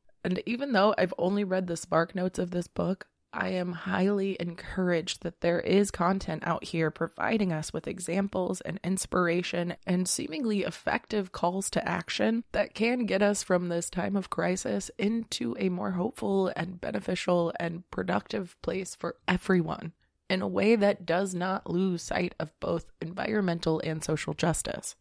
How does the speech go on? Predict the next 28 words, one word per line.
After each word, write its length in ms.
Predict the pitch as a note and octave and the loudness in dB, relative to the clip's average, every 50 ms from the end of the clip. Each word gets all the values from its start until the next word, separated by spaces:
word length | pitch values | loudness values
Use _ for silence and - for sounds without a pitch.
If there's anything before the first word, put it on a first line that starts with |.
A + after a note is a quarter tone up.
| - - | -6 2
And 220 | - F3+ F3 D#3+ - | 4 4 4 4 4
it 160 | - E3+ - | 2 2 2
sends 220 | - G3 F#3+ F#3 - | 2 2 2 2 0
me 80 | F#3+ | -2
right 400 | F#3+ F#3+ G3+ G#3+ B3 C4+ - - | 0 2 2 4 4 2 2 2
back 280 | - G#3 A3 A3 - - | 2 4 4 2 0 -2
to 100 | - G3 | -2 0
that 200 | F#3 - - - | 0 0 0 2
Greta 240 | - F#3+ F#3+ G#3+ G#3+ | 2 2 4 4 2
Thunberg 520 | - - F#3+ F3+ F#3 F#3 F3 E3+ F3 F3+ - - | 2 2 2 2 4 4 4 4 2 0 -2 0
quote, 320 | - D#3+ D#3 - - - _ _ _ _ _ _ | 2 2 4 2 0 -2 _ _ _ _ _ _
which 240 | - G3 F#3 - - | 0 0 0 0 0
said, 340 | - F#3+ F#3 F3 F3 E3+ - - - - - | 2 4 4 4 4 2 -2 -8 -16 -10 -6
"The 80 | - G#3 | -6 -4
climate 360 | - - A3 A#3 C4+ C#4+ B3+ | 0 0 0 0 -2 -4 -4
crisis 540 | - G3+ G#3+ A#3 A#3+ - - G3+ F#3 F3+ - | -2 0 2 2 2 0 -2 -2 -2 -4 -2
has 220 | - F#3 F#3+ - - - | -2 -2 -2 -2 -2 -4
already 600 | - F#3+ F#3+ F#3+ G3 G3 F3+ - F3+ F3+ F#3+ F#3+ | -4 0 0 0 0 0 0 0 0 2 2 2
been 260 | F3+ F3+ F3 F3 F3 E3 | 0 0 -2 -4 -4 -4
solved. 500 | - - F3+ F#3 F3+ - - - - - _ _ _ _ _ - | -4 -4 -2 -4 -4 -6 -10 -14 -20 -20 _ _ _ _ _ -6
We 220 | G#3 G3+ F#3+ F3+ - - | -4 -4 -4 -4 -4 -2
already 480 | F#3 F3+ F3+ F3+ F3+ F3+ F3 F3+ F3 | -2 0 2 2 2 2 2 2 0
have 420 | E3+ E3 F#3+ - - G#3 G3+ G3 F#3+ | 0 -2 -4 -4 -4 -4 -6 -6 -8
all 260 | - - - G3+ G3+ G3 | -4 -2 0 0 0 0
the 140 | F#3+ G3 | -2 -6
facts 540 | F3+ - - G#3 F#3+ F#3+ F#3 - - - - - _ _ | -8 -4 -2 0 2 2 0 0 -2 -6 -10 -10 _ _
and 280 | - F#3 F#3 F#3 F#3 F#3 | -2 0 0 0 0 -2
solutions. 840 | - - F#3 F3 F#3 F#3+ F#3+ - - - E3 - F#3 - - - | 0 0 0 2 2 2 2 2 0 -2 -4 -4 -6 -10 -12 -14